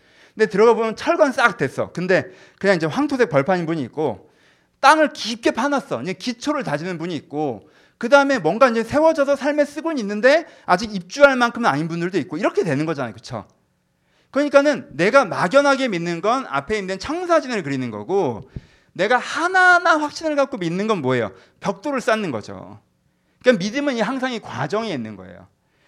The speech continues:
내가 큰 청사진을 이렇게 그렸지만 막상 나는 요쪽에 방 하나 만들어줘서 그 정도로 살고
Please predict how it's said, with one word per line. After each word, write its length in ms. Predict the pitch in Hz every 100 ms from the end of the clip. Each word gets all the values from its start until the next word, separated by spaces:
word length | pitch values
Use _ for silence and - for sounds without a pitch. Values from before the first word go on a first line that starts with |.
| _ -
내가 380 | 156 214 277 277
큰 380 | - 370 381
청사진을 520 | 349 330 320 294 294 185
이렇게 300 | 175 208 226
그렸지만 640 | 160 160 165 170 269 359 - _
막상 480 | - 151 - 247 254
나는 400 | 165 151 247 349 - _ 175
요쪽에 360 | 190 269 254
방 280 | - 160 202
하나 220 | 262 262
만들어줘서 680 | 220 131 156 196 180 160 226
그 160 | 160 160
정도로 800 | 269 330 269 254 202 180 185 208
살고 600 | 214 208 160 240 170